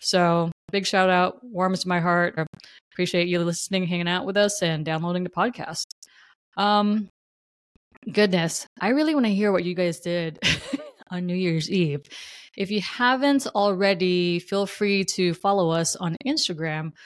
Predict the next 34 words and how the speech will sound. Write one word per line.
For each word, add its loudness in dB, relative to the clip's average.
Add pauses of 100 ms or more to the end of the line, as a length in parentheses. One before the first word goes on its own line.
(340)
baddest 0
underscore -2
broad. 0
I -2
wanna 0
hear 2
what 0
you -6
guys 0
did 0
New 0
Year's -2
Eve. -2
What -4
kind -2
of -2
traditions -2
do -4
you -2
guys 0
do -6
year -2
over -8
year? 2 (340)
Do -10
you -6
go 0
out -4
to -20
parties? 2
Do -6
you -4
stay 0
in? -2